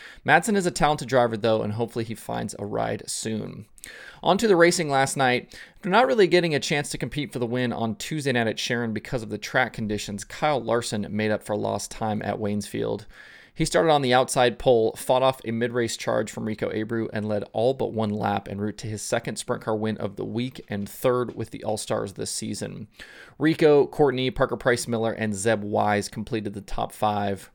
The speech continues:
I'm not gonna launch into any more superlatives today about Larson, but I do think we might be moving into a different phase of Larson's dominance here.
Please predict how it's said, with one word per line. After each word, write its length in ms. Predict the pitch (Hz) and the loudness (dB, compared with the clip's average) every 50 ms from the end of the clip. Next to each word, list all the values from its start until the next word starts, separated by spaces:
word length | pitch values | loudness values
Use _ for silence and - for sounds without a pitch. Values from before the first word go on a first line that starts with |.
| _ _ | _ _
I'm 420 | - - - - - - - - 151 | -20 -20 -20 -20 -20 -18 -4 2 4
not 160 | 175 202 196 | 4 6 6
gonna 140 | 190 170 156 | 6 6 6
launch 340 | 147 143 143 143 139 - 147 | 8 6 6 6 4 2 2
into 120 | 127 120 | 2 4
any 140 | 120 123 120 | 4 4 4
more 240 | 123 120 120 117 117 | 4 4 4 4 4
superlatives 720 | - - 117 - - - 131 123 120 113 117 113 104 - | 2 -2 -4 -2 0 2 2 4 4 4 2 0 0 0
today 240 | - 107 110 110 107 | 4 4 6 6 4
about 240 | 104 107 107 101 101 | 4 2 2 4 4
Larson, 460 | 113 113 113 - - 117 107 107 104 | 4 4 4 2 0 0 0 0 2
but 80 | - | 2
I 80 | 120 127 | 0 0
do 180 | 123 - - 440 | 0 -2 -6 -8
think 240 | 440 - - _ | -8 -10 -8 _
we 100 | - 381 | -2 0
might 280 | 247 160 147 143 135 - | 2 4 4 4 4 4
be 100 | 135 127 | 2 0
moving 400 | 117 113 117 120 113 131 131 127 | 2 2 2 2 2 2 0 0
into 240 | 117 117 - - 117 | 0 -2 -2 0 0
a 80 | 113 | -2
different 480 | 104 95 101 120 117 - - 127 110 104 | -2 -2 -2 -2 -2 0 0 -2 -2 -4
phase 500 | - - - - 110 107 104 113 123 110 | -6 -4 0 2 2 2 2 0 -2 -2
of 220 | - - 104 101 | -4 -4 -4 -4
Larson's 460 | 110 113 110 110 107 - 113 107 98 101 | -2 0 0 0 0 -2 -6 -6 -6 -4
dominance 520 | 107 107 110 107 104 101 101 104 - - | -4 -2 -2 -2 -2 -4 -6 -6 -6 -6
here. 300 | - - - - - | -6 -4 -6 -6 -8